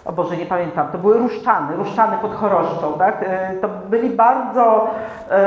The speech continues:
ym, jakby, y, kulturowo, no, bardzo świadomi księża, y, tyle tylko, że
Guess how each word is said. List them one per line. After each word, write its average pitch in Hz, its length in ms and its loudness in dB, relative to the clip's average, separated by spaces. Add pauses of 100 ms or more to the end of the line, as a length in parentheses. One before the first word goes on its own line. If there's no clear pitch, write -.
(120)
ym, 196 420 -2 (100)
jakby, 196 320 0
y, 208 240 2 (1600)
kulturowo, 247 1080 4 (420)
no, 262 120 4
bardzo 294 340 2
świadomi 262 460 4 (140)
księża, 185 560 2 (540)
y, 202 200 2
tyle 285 220 4
tylko, 285 640 0 (120)
że 269 140 4